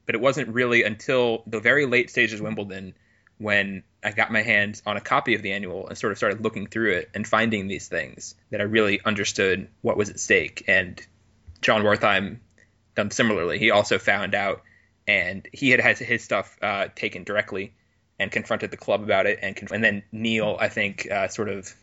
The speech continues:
found him because I guess he heard from the club that Wertheim had found out about this, and they sort of talked for a while, and I was sort of content to let that run its course. And then when it seemed, seemed like it had, and that part of it was over,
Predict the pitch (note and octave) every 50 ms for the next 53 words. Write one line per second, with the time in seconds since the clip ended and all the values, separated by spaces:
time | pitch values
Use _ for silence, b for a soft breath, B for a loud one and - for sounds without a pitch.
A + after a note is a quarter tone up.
0 | _ _ - - G#2+ G#2 G#2 G#2 - G#2+ F#2+ G2 G#2+ - A2+ G#2+ G2+ G2 - -
1 | G#2 G2+ A2 G#2 G2 - G#2 G2 - - - - F#2+ F2 D2 - - b b b
2 | b - G#2+ - - _ - G#2+ G2+ - G#2 F2+ F2+ - - F#2+ G2 F2+ F#2 F#2
3 | - - G2+ - - G2+ F2+ F#2+ - - G#2 G2+ - - - G2+ G2+ - - -
4 | G#2 G#2 G#2 G#2 G#2+ G#2 G#2+ G#2+ - - G#2+ G2 G2 - G2+ - - - - _
5 | _ _ _ _ - D#3+ - - _ _ - - - A#2+ G#2 - - A2+ - A#2+
6 | G#2+ G2+ - G#2+ G#2 G2+ F#2+ - - G#2 F#2+ F#2 - - _ _ _ _ _ -
7 | A#2+ A2 G#2 - - - - B2+ D#3 F#3 - - G#2+ G#2+ G#2+ G2+ G2+ G2+ G#2 G#2
8 | B B B B B D#3+ D#3+ B A2+ - - - - A#2+ A#2 A#2 - - - -
9 | - C3+ B2 A2+ G#2+ - F#2+ - - A#2+ A#2 C#3 - D#3+ A#2 A2 G#2 G2+ - -
10 | _ _ _ - - A2 G#2+ G2 G#2 - - A2 A2+ A#2 B2 B2 C3+ C#3+